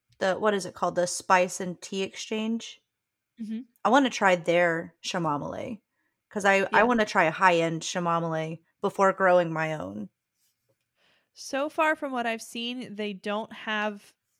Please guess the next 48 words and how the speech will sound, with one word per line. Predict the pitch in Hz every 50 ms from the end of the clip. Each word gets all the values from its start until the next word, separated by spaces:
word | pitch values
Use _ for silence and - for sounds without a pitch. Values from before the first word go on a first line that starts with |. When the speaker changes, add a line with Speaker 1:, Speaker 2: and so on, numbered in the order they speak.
| _ _ _ _ _ _ _ _ - 196
Speaker 2:
just | 180 - - 208 196 190 - - - - _ - -
a | 196 -
chamomile. | - 196 170 170 160 139 - 80 87 196 - _ _ _ _ _ _ _ _ _ _ _ _ _ _ _ _ _ _ _ _ _ _ _ -
They | 202 196 196 196
had, | 196 202 190 190 185 185 185 185 180 -
um, | - 185 185 185 180 180 175 175 175 175 175 175 185 - _ _ -
one | 196 190 196 208 214
called | - 220 202 196 - -
Chamomile | 214 202 208 208 202 190 185
Twist | - - - 240 330 - - - _
that | - 208 190
had | 185 190 202 208 202 196 190 190 190 185 - - _ _ _
some | - - 208 196 190 180 _
different | - 202 190 - 202 190 - -
citrus | - - 208 196 - - 233 226 226 - -
rinds | 226 226 226 233 233 226
in | 247 240 262
it. | 277 285 277 254 _ -
Speaker 1:
Hmm. | 381 403 302 196 180 180 185 _ _ _ _ _ _ _
Speaker 2:
And | - 202 202
they | 208 202
had | 196 208 208 202
another | 196 196 202 214 233 240
one | 247 247 233 233
that | 214 -
was | 202 -
called | - - 214 202 196 - -
Calming | - - 233 240 240 240 220 214 202
Nights, | 202 208 208 196 - _ - -
which | 131 -
had | - - 208 214 247 247 -
chamomile | - 254 220 208 208 196 196 196 190 -
in | - 240 220
it, | 190 - -
but | 196 190
it | 196
also | 214 240 - 294 269
had | 269 254 233
catnip | - - - 277 - - 190 175 - -
and | 185
a | 202
couple | - - 208 226 233
other | 233 208 196
things | - - 175 180 -
that | - -
were | -
really | - - - -
good. | - - 214 208